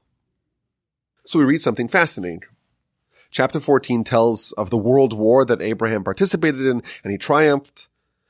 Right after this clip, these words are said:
And then chapter fifteen begins. After these events happened, God appears to Abraham in a vision, and he tells him, "Don't worry, Abraham," he's still called Abraham,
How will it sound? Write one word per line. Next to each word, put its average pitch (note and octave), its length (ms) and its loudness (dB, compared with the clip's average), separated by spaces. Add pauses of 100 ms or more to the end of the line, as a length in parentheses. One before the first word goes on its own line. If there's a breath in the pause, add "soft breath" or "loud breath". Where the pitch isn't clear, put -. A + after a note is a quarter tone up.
(200 soft breath)
And B2 80 -8
then A#2+ 100 -2
chapter G3 400 -2
fifteen A#3+ 480 -4
begins. F#2+ 520 -4
After D#3 340 -2
these D3 400 -2
events B2+ 380 0
happened, C#3 680 -4 (680 loud breath)
God C#3+ 360 0
appears F3+ 400 -2
to C#3+ 200 -2
Abraham F3 520 0
in E3 80 0
a D#3 80 0
vision, D3 600 0 (280 loud breath)
and D#3 80 -2
he F#3+ 80 0
tells C4+ 340 -2
him, A#3+ 280 -4 (340)
"Don't C#3 160 0
worry, F3 380 0
Abraham," D3 680 0
he's C#3 120 -12
still A#2 120 -8
called - 200 -10
Abraham, G#2 480 -6